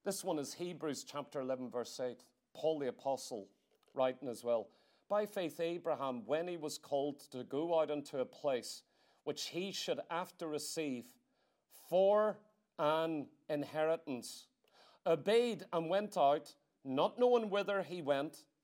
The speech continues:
By faith he sojourned in the land of promise, as in a strange country, dwelling in tabernacles with Isaac and Jacob, the heirs with him of the promise."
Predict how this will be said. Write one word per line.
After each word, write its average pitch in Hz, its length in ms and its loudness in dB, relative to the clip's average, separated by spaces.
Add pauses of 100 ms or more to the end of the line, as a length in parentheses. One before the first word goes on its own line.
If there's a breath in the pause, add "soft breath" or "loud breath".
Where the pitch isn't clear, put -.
(420 soft breath)
By 156 200 4
faith 208 440 0
he 190 140 -6
sojourned 180 760 0
in 190 140 -2
the 175 80 6
land 180 400 4
of 190 120 0
promise, 160 720 4 (640)
as 190 340 4
in 226 140 2
a 208 60 0
strange 196 460 -2
country, 180 600 -2 (520)
dwelling 190 500 6
in 208 160 2
tabernacles 180 1000 0 (120)
with 151 280 0
Isaac 180 560 2
and 151 160 0
Jacob, 180 560 0 (420 soft breath)
the 175 280 0
heirs 226 560 4
with 208 380 4
him 196 420 2
of 185 260 8
the 190 140 6
promise." 202 1040 6